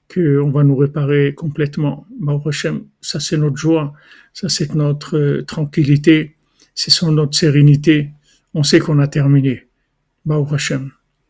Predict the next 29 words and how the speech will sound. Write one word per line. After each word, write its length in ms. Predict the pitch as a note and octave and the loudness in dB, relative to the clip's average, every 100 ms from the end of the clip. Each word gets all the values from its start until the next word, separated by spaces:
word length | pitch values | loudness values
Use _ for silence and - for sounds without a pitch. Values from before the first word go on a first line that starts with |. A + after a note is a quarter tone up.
| _ _ - | _ _ -2
Mais 100 | D3+ | 4
même 240 | D3 E3+ | 6 6
maintenant, 480 | E3 D#3+ - E3+ D#3 | 2 0 0 -2 0
de 140 | D3 C#3+ | 2 2
voir 420 | B2 D#3+ D3+ D3 | 4 2 2 -2
dans 140 | C#3+ | -2
ce 140 | C#3+ D#3+ | 0 0
monde 300 | D3+ D#3 C3 | 2 2 2
de 100 | C#3 | 2
notre 240 | D3 B2+ | 2 2
vivant, 520 | C#3 C#3 D#3 C3+ - _ _ _ _ _ _ _ _ - | 2 2 2 -2 -8 _ _ _ _ _ _ _ _ -6
comment, 680 | E3+ D3+ E3+ E3+ E3 D3+ D3 - _ _ _ | 2 2 2 0 -2 -6 -8 -18 _ _ _
comment 300 | - F3 D#3+ | -4 0 0
on 80 | E3 | 0
a 100 | D3+ | 0
terminé, 720 | D3 D#3+ D3+ D#3+ F#3 F#3 E3 - | 2 2 2 2 0 -2 -4 -6
on 160 | E3 | 0
aimerait 320 | D3+ D3 D3 | 4 6 4
bien 220 | C#3+ D3 E3+ | 2 2 0
voir 520 | C#3+ E3 D3+ C3 - _ _ _ _ _ _ _ _ _ _ _ _ - | 0 -2 -4 -10 -20 _ _ _ _ _ _ _ _ _ _ _ _ -2
un 140 | D#3+ | 0
progrès 680 | C#3+ F3 D3+ D3+ F#3+ F3+ D3+ - _ _ _ - | 0 0 0 4 4 4 0 -6 _ _ _ -10
chez 260 | - E3 | -4 2
nous, 360 | D3+ F3 F3+ E3+ | 2 2 -2 -4
chez 480 | C#3+ D3 C#3+ - C#3+ | -6 -6 -6 -8 -8
notre 240 | D3 C#3+ | -8 -6
famille, 360 | - D#3 E3+ F3+ | -6 -2 0 0
et 60 | |
cetera. 340 | D3 D3+ D3 | -2 -6 -6